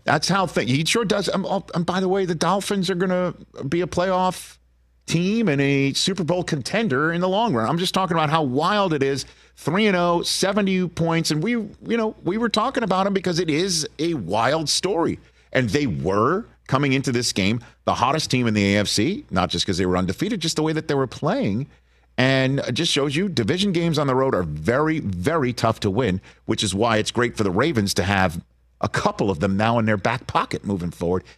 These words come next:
as they're in first in the A F C North. You know,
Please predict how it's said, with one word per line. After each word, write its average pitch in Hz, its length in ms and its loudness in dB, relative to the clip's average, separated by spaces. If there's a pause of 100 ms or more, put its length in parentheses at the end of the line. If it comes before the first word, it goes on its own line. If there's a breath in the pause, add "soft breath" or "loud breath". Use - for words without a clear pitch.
as 98 140 -2
they're 151 220 2
in 117 80 -2
first 107 320 -2
in 110 80 -2
the 107 100 0 (100)
A - 40 0
F 117 80 -2
C - 120 -4
North. - 360 -6 (2000)
You 107 100 0
know, 104 200 0